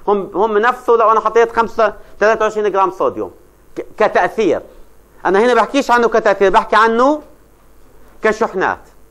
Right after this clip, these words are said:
من هنا ال one equivalent، one equivalent of any substance بيساوي،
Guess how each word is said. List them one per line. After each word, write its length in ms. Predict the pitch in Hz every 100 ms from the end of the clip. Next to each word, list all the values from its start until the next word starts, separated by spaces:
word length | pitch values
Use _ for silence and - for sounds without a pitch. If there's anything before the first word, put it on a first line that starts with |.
| - _ _ _ _ _ _ _ _ _ _ _ _ - - - - _ -
من 240 | 156 202
هنا 500 | 185 262 214 143 151 - - - - -
ال 200 | 165 156
one 400 | 185 262 247 214
equivalent، 720 | 208 180 180 135 110 101 98 - - - - - - 120
one 360 | 170 220 254 262 - - - - - - - - - - - - -
equivalent 680 | 180 180 208 151 123 92 - - - - _ - - - - 170
of 100 | 147 - -
any 440 | 220 247 262 269 - - - - - - - - _ _ _ - -
substance 600 | 208 147 - 139 156 180 - - - - - - _ - - - - - - - - - - - - - - - - - - -
بيساوي، 640 | 123 131 190 190 190 226 269